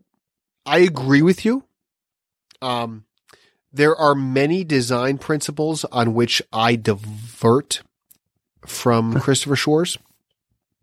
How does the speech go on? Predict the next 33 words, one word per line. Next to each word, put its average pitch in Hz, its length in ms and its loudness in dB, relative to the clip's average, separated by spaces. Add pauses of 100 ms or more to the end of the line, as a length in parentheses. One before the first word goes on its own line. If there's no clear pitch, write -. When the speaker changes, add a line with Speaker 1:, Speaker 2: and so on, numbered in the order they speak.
(880)
Speaker 2:
Okay. 110 240 2
Speaker 1:
Um, 139 160 0 (540)
most 170 340 4
of 208 60 2
his 190 120 4
designs 160 400 4
are 139 140 2
just 123 220 -2
fine. 113 380 -8 (400)
Uh, 113 240 -2
occasionally 143 640 -2
there's 139 140 2
one 123 160 2
that's 120 160 -4
butt 117 280 -4
ugly, 143 480 -2
but - 240 -4
most 127 360 2
of 156 60 -2
them 170 220 2
are, 117 240 0 (140)
are 117 100 -14 (160)
absolutely - 360 -6
fine. 123 360 -4 (380)
Just - 220 0
not 123 160 2
my 120 160 0
personal 120 400 -4
taste. - 400 -4 (680)
Um, 110 480 0 (760)
but 135 260 0
he 202 360 -2
makes, 170 720 0